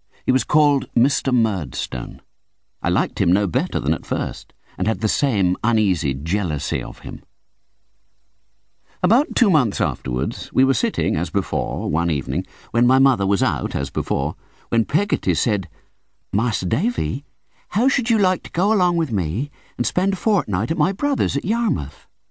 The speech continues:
Is your brother an agreeable man, Peggotty?" "Oh, what an agreeable man he is! Then there's the sea, and the boats and ships, and the fishermen, and the beach, and Am to play with." "But what would my mother say?"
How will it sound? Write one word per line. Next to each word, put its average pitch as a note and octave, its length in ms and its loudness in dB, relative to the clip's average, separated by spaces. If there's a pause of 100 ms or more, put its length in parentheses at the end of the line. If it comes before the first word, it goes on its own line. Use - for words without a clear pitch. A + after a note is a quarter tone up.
(600)
Is A#3+ 160 0
your C#4 100 4
brother A#3+ 360 2
an G3 80 2
agreeable D#3+ 440 2
man, G#2 300 0
Peggotty?" F3 460 -2 (600)
"Oh, F3+ 200 4
what F3 200 2
an E3+ 80 4
agreeable F3 640 2
man C#3+ 260 2
he D3 140 2
is! G#2 280 0 (640)
Then F#2 140 2
there's C3+ 180 0
the G3+ 60 0
sea, B2+ 600 0 (240)
and D3+ 100 4
the A3 60 2
boats - 500 0
and C4 140 4
ships, - 540 -2 (120)
and - 160 2
the B3 60 0
fishermen, C3+ 600 0
and F3 120 2
the A#3+ 60 2
beach, C#3 560 -2 (300)
and F3 320 2
Am D#3 480 2 (100)
to C3+ 100 4
play F2 320 0
with." C3+ 380 0 (800)
"But B3+ 100 -2
what G#3 140 4
would E3+ 120 6
my F#3 120 4
mother A3+ 260 0
say?" F#2 400 -2